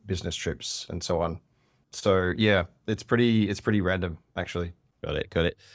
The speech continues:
Speaker 2: When it comes down to those different models, what is it that appeals to you about those different models? Why did you not stick with one and go for, for the rest? Yeah, t-, talk to us about that.
Speaker 1: Okay, so,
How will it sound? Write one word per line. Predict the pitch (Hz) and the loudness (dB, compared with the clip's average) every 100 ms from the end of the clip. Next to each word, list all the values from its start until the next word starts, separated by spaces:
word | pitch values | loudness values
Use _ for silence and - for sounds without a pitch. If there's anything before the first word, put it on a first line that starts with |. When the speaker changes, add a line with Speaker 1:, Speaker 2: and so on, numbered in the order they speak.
| - - | -20 -4
Speaker 2:
When | 117 147 | 2 4
it | 165 | 2
comes | - 170 160 | 0 -2 0
down | 117 123 | 2 2
to | 120 | 2
those | 107 101 | 2 0
different | 104 107 98 | 0 -4 -4
models, | - 101 95 82 87 - - - | 0 2 2 0 -2 -6 -10 -12
what | 107 131 - | -2 2 4
is | 131 117 | 2 2
it | 117 - | 0 0
that | 104 | -2
appeals | - - 107 92 - | -2 0 0 0 -4
to | - | 0
you | 92 | 2
about | 90 87 87 - | 4 2 0 0
those | 90 | -2
different | 87 - - | -2 -6 -2
models? | 90 87 87 - | 0 0 -2 -6
Why | 90 104 110 | -2 2 2
did | 107 95 | 0 -2
you | 101 92 92 | 2 2 0
not | - 98 | -2 -4
stick | - - - | -2 -6 -2
with | 90 92 | -4 2
one | 92 90 | 4 4
and | 87 85 | 4 2
go | 90 90 | 2 2
for, | - 85 | 0 -2
for | - - | -2 -4
the | 85 | -2
rest? | 87 76 - - - - - | -2 -2 -4 -6 -10 -14 -4
Yeah, | 78 73 - | -2 -2 -4
t-, | - - | -8 -8
talk | - - | -6 -6
to | - | -2
us | 85 - | -4 -4
about | - - - _ _ - | -4 -4 -6 _ _ 0
that. | |
Speaker 1:
Okay, | 120 120 110 | 2 4 2
so, | 113 131 127 - | 4 6 4 2